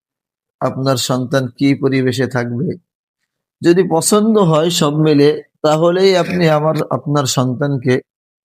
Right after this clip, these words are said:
আমাদের প্রতিষ্ঠানে দিবেন। আশা করি আপনার সন্তানের যেই বছরগুলি আমাদের এখানে কাটাবে, অন্য অন্য প্রতিষ্ঠানের থেকে যথাসাধ্য ভালো করার চেষ্টা করব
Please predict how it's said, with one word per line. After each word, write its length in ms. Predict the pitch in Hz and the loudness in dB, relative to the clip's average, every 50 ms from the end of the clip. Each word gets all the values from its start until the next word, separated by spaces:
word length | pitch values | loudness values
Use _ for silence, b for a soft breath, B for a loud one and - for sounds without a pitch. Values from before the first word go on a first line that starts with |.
| _ _ _ _ - - | _ _ _ _ -6 -4
আমাদের 300 | 131 131 139 139 147 143 131 | -2 -2 0 0 0 0 0
প্রতিষ্ঠানে 520 | 135 139 135 127 110 - - 131 123 123 117 | -2 -4 -4 -6 -8 -8 -8 -6 -4 -4 -4
দিবেন। 260 | 117 113 110 110 113 - _ _ _ _ _ _ _ - | -4 -4 -4 -6 -8 -10 _ _ _ _ _ _ _ -8
আশা 200 | - 143 139 170 175 | -6 -2 0 0 0
করি 220 | 175 185 185 185 160 | 2 2 2 2 2
আপনার 360 | 143 143 127 143 143 147 143 123 | 2 0 -2 -2 -2 -2 -2 -2
সন্তানের 640 | - - 131 127 131 123 151 147 135 127 135 135 - _ _ _ _ _ _ _ _ _ _ _ _ _ _ _ _ _ _ _ _ _ _ _ - | -2 -4 -4 -4 -2 0 0 0 2 2 0 -2 -4 _ _ _ _ _ _ _ _ _ _ _ _ _ _ _ _ _ _ _ _ _ _ _ -6
যেই 260 | - 139 147 175 180 | -2 2 4 4 4
বছরগুলি 640 | 175 160 160 151 - 175 170 170 170 160 185 185 180 | 4 2 0 0 2 2 2 2 4 4 4 4 4
আমাদের 300 | 160 151 151 156 156 165 156 | 2 0 0 0 0 0 0
এখানে 300 | 156 135 151 156 160 160 | 0 0 0 0 0 0
কাটাবে, 500 | - - 139 139 143 151 147 135 131 139 139 - _ _ _ - | -2 -2 -4 -2 0 -2 0 0 0 0 0 -2 _ _ _ -4
অন্য 220 | 135 135 135 143 143 | -4 -2 0 0 0
অন্য 240 | 143 143 143 147 143 139 135 - | 0 0 0 0 2 0 0 2
প্রতিষ্ঠানের 640 | 135 135 135 135 - - - - 135 135 139 135 - | 0 -2 -2 -2 -4 -4 -2 -2 0 0 0 -2 -2
থেকে 320 | - - 147 139 151 139 139 139 - _ _ _ _ _ _ _ _ _ _ _ - | -2 -2 0 0 2 2 2 2 0 _ _ _ _ _ _ _ _ _ _ _ -12
যথাসাধ্য 800 | 127 120 131 135 131 123 156 156 143 - - 139 131 127 120 113 160 170 135 - _ _ _ _ _ _ _ _ _ _ _ _ - | -6 -2 0 0 2 2 0 -2 -2 -2 -2 -2 -2 -4 -4 -4 -2 -2 -2 -4 _ _ _ _ _ _ _ _ _ _ _ _ -8
ভালো 300 | - 117 123 135 143 156 165 | -4 -2 0 0 0 0 0
করার 300 | - 160 156 156 156 143 - | 0 2 2 2 0 -2 -2
চেষ্টা 340 | - 151 147 - - 165 156 | -2 -2 -2 -2 -2 -2 -2
করব 280 | 156 151 147 143 151 | 0 0 0 2 2